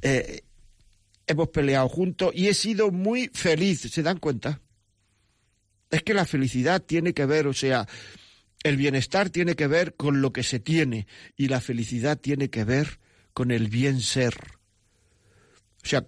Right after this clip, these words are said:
al tener muchas cosas se tiene bienestar. Pero el ser, cómo soy yo, eso es lo que da felicidad, el bien ser.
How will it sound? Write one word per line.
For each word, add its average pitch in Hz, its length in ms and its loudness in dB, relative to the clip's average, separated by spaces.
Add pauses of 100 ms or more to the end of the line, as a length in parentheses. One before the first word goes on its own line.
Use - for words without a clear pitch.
(120)
al 120 180 0
tener 208 320 2
muchas 196 360 0
cosas 135 460 0 (260)
se 127 160 -4
tiene 165 380 0 (280)
bienestar. 110 880 -6 (1080)
Pero 120 340 0 (160)
el 127 240 2
ser, 208 380 2 (1120)
cómo 180 300 -2
soy 180 440 -2
yo, 123 640 -2 (520)
eso 156 180 -4
es 156 60 -6
lo 147 120 -2
que 120 140 -8
da 131 260 -8 (280)
felicidad, 113 800 -8 (220)
el 123 140 -4
bien 127 280 -2
ser. 117 320 -4